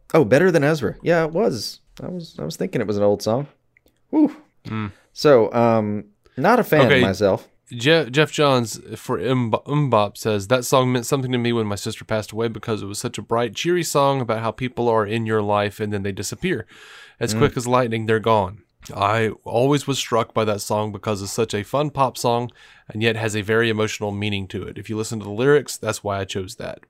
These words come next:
Speaker 2: People won't really know wh-, uh, people won't really know, but that's why."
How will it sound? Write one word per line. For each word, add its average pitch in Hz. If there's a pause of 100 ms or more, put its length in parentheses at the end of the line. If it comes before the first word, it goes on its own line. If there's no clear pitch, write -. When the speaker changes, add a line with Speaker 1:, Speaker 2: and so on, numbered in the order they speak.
(120)
Speaker 2:
People 113
won't 110
really 107
know 98 (100)
wh-, 101
uh, 110
people 131
won't 120 (160)
really 139
know, 113
but -
that's 98
why." -